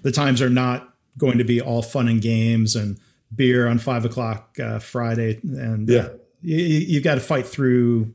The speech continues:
Speaker 1: the tough challenges. I guess you, you try to gauge someone's stomach for that.
Speaker 2: Absolutely. And I think you, we were talking earlier before you started about Shark Tank, and I, I love Shark, Shark Tank. That's what my kids think I do, by the way. They think I <laughs> sit there on a, a nice couch, uh, next to Mark Cuban and, uh,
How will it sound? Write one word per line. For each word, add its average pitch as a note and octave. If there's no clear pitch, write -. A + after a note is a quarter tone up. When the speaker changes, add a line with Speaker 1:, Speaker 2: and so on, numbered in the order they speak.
Speaker 1:
the B2+
tough -
challenges. A#2+
I C3
guess A#2
you, A2+
you C3+
try C3+
to A#2
gauge C3
someone's B2
stomach A#2
for A#2+
that. A2
Speaker 2:
Absolutely. D#3+
And G#2+
I G2+
think A2+
you, A#2+
we A#2+
were B2
talking A2
earlier G#2
before G2+
you F#2+
started G#2
about F#2
Shark F#2+
Tank, F2+
and F2
I, -
I F2
love F#2
Shark, F#2+
Shark G2
Tank. G#2
That's G2
what A2+
my F#2
kids G2
think G2+
I F#2
do, F#2+
by F#2+
the F#2
way. F#2
They G2+
think F2
I -
<laughs> -
sit A#2+
there A2+
on G#2
a, G2
a G2+
nice G2+
couch, F#2+
uh, G2
next F#2
to G#2
Mark F#2
Cuban F#2
and, F2+
uh, F2